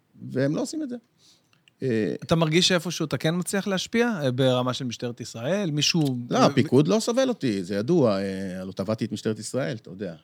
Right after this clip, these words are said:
Speaker 1: יש לי תביעה ש-, בבית משפט עכשיו.
Speaker 2: על, על מה?
Speaker 1: על, אה, על הוצאת דיבה ולשון הרע. אה, הלוא היה לי את התקרית בכותל, אם שמעת עליה,
Speaker 2: לא.
Speaker 1: שהגע-,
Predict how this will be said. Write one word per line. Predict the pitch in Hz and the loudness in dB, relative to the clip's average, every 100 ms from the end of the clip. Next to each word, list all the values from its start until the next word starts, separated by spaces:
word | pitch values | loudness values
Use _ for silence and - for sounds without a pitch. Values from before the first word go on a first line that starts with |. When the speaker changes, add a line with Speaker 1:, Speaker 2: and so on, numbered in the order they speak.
| _ | _
Speaker 1:
יש | 98 92 | -20 -14
לי | 101 | -12
תביעה | 98 104 117 143 127 120 113 110 107 107 92 _ | -8 -4 -2 0 -2 -4 -6 -6 -8 -10 -14 _
ש-, | - | -12
בבית | 85 104 104 131 | -8 -6 -4 -4
משפט | 143 - 226 | -6 -6 -6
עכשיו. | - - - | -6 -8 -6
Speaker 2:
על, | 131 135 _ _ _ | -6 -8 _ _ _
על | 123 120 117 117 | -4 -2 -2 -2
מה? | 131 | -2
Speaker 1:
על, | 104 107 104 | -2 -2 -2
אה, | 101 110 101 104 - _ _ _ _ _ - | 0 -2 -2 -6 -12 _ _ _ _ _ -12
על | 104 | -10
הוצאת | 95 - 101 | -8 -8 -6
דיבה | 123 131 110 107 | -4 0 0 0
ולשון | 113 113 110 120 139 | 0 0 0 0 0
הרע. | 185 165 - _ _ _ _ - | 0 -2 -6 _ _ _ _ -14
אה, | 113 104 | -10 -6
הלוא | 107 | -2
היה | 107 | 0
לי | |
את | 120 | 0
התקרית | 110 123 131 120 | -4 -8 -6 -6
בכותל, | - - 180 135 | -4 0 2 2
אם | 107 | 0
שמעת | 113 104 101 | 0 -2 -2
עליה, | 101 101 98 | -4 -4 -4
Speaker 2:
לא. | 98 | -8
Speaker 1:
שהגע-, | - 95 143 147 117 | -8 0 2 4 2